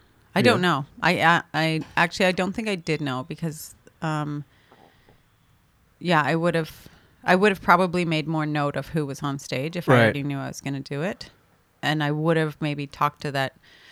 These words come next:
Speaker 1: But maybe that was the night I got the phone number for the guy, for Jamie.
Speaker 2: Right.
Speaker 1: Maybe that's what happened. I can't remember. Whew, that was a long time ago.
Speaker 2: <laughs> And, uh, you had been, uh,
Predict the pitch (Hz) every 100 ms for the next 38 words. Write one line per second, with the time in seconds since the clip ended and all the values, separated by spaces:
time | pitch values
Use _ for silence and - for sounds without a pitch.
0 | - - - 190 247 285 226 220 208 214
1 | 208 190 180 180 170 151 - - - 165
2 | 175 151 123 - 143 143 127 123 123 147
3 | _ _ _ _ _ - 160 165 156 123
4 | 165 - - 139 123 208 175 180 - 175
5 | 170 143 - 143 _ - 165 180 147 143
6 | 139 135 _ _ _ _ _ _ _ _
7 | _ _ _ - 302 - - 165 - 147
8 | 151 156 151 - 165 - - 202 - -
9 | 151 202 214 175 151 160 156 151 147 139
10 | - - _ _ _ _ _ - 143 160
11 | 175 147 160 160 156 156 151 156